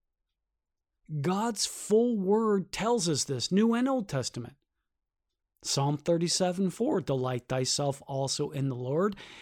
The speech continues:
and he shall give thee the desires of thine heart." Too many people miss out on God's involvement in their lives because they neglect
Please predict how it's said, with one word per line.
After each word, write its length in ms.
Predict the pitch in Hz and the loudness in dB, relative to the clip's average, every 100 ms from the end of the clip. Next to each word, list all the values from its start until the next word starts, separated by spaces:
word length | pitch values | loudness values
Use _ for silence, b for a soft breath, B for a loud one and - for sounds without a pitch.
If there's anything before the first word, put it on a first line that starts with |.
| B | B
and 180 | 170 165 | 0 2
he 180 | 180 180 | 2 2
shall 280 | - 170 | 2 0
give 400 | 151 143 226 226 | -2 2 4 4
thee 180 | 180 180 | 2 2
the 160 | 151 160 | 2 0
desires 840 | 147 143 123 143 156 135 143 139 | 0 0 2 2 2 2 0 -2
of 280 | - 147 135 | -2 -2 0
thine 260 | 156 160 147 | 0 0 -2
heart." 440 | 190 214 - - _ - - - - _ _ _ _ _ _ _ _ _ _ _ _ _ _ _ _ _ _ _ _ _ _ _ _ _ _ _ | -4 -6 -10 -20 _ -20 -20 -20 -20 _ _ _ _ _ _ _ _ _ _ _ _ _ _ _ _ _ _ _ _ _ _ _ _ _ _ _
Too 400 | - 208 233 247 | -2 2 2 2
many 440 | 202 190 190 180 | 2 0 0 -2
people 640 | - - 160 143 123 107 - _ _ _ _ _ _ _ | -6 -8 -8 -8 -10 -10 -14 _ _ _ _ _ _ _
miss 420 | 131 151 196 196 - - | -2 0 2 0 -4 -8
out 360 | 143 147 - - | -6 -6 -6 -8
on 320 | 127 120 113 | -8 -6 -6
God's 440 | 127 156 175 175 147 | -6 -4 -4 -2 -2
involvement 760 | 123 - 135 143 143 135 127 - | -2 -4 -4 -2 -2 -4 -6 -6
in 200 | 143 135 | -4 -4
their 140 | 120 | -4
lives 580 | 123 143 147 127 120 - | -8 -8 -8 -8 -8 -8
because 480 | 139 - 151 151 123 | -8 -8 -6 -4 -2
they 240 | 139 131 B B B B - | -2 -2 B B B B -2
neglect 920 | 160 170 139 151 170 175 139 - - | 4 4 2 -2 0 0 -4 -8 -16